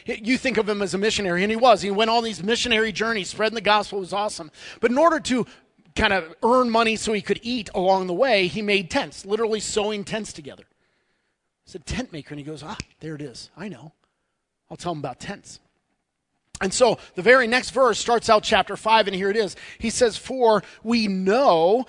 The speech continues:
that if the tent that is our earthly home is destroyed, we have a building from God, a house not made with hands,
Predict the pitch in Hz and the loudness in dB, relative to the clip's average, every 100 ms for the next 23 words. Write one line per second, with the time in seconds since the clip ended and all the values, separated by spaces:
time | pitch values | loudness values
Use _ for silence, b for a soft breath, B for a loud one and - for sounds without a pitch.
0 | B - 214 247 226 - 202 185 - - | B 2 2 4 0 0 -4 -4 -6 -6
1 | - 269 202 269 - _ _ _ _ _ | -2 0 0 -4 -12 _ _ _ _ _
2 | _ _ _ _ 220 254 233 233 226 247 | _ _ _ _ -2 0 6 6 6 2
3 | 302 302 247 254 165 170 147 165 180 b | 0 0 -2 -2 0 0 -2 -8 -10 b
4 | b 208 202 - 208 - - 247 165 165 | b -6 -4 -4 -4 -4 -4 -4 -2 -2
5 | 214 _ b b b 214 302 269 262 233 | -6 _ b b b 0 4 4 2 0
6 | 269 196 - 247 339 359 262 214 170 - | -2 -2 -6 -2 0 0 0 -4 -6 -4
7 | 196 151 165 147 220 226 B B - 240 | -4 0 0 2 0 -2 B B 0 2
8 | 269 247 214 202 220 277 339 311 226 214 | 0 0 -2 -4 -2 2 2 2 0 0
9 | 180 180 - 156 170 208 | 0 -6 -4 -6 -6 -10